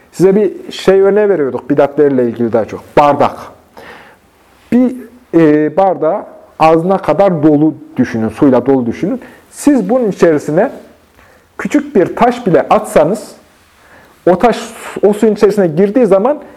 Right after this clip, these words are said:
kit-, kütlesi kadar bir miktar suyu ondan çıkarır değil mi? Yani o taşın bu bardağın içerisine girebilmesi için o sudan olan, bardağın içeriğinden olan şeylerden bir kısmının mutlaka dışarı çıkması gerekir.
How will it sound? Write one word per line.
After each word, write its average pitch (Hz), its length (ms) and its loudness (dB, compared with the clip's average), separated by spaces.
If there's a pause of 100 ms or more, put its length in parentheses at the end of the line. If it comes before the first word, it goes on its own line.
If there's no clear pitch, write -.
(520)
kit-, - 380 -4
kütlesi 226 480 2
kadar 254 340 2 (160)
bir 220 80 2
miktar 196 400 2
suyu 240 480 -2 (380)
ondan 196 360 2
çıkarır 185 460 0
değil 254 160 2
mi? 127 200 -6 (760)
Yani 196 320 2 (100)
o 254 120 0
taşın 190 540 -2
bu 233 220 0
bardağın 202 420 2
içerisine 196 320 0
girebilmesi 220 680 0
için 156 360 -2 (560)
o 254 40 4
sudan 240 460 2
olan, 180 300 2 (500)
bardağın 202 420 2
içeriğinden 220 520 0
olan 220 420 0
şeylerden 196 560 0
bir 269 40 2
kısmının 208 500 -2
mutlaka 254 440 0
dışarı 220 260 0
çıkması 190 380 0
gerekir. 135 520 -2